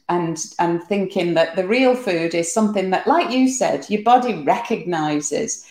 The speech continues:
It knows what to do with this stuff. And, uh, as long as we follow, you know, everything in moderation and portion control and not going mad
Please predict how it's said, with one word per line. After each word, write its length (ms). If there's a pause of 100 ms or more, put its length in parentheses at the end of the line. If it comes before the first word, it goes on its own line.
(140)
It 140
knows 420
what 300
to 120
do 340
with 240
this 220
stuff. 480 (640)
And, 360
uh, 200
as 160
long 280
as 140
we 120
follow, 840
you 140
know, 180
everything 440
in 120
moderation 840
and 340
portion 400
control 640
and 140
not 240
going 300
mad 280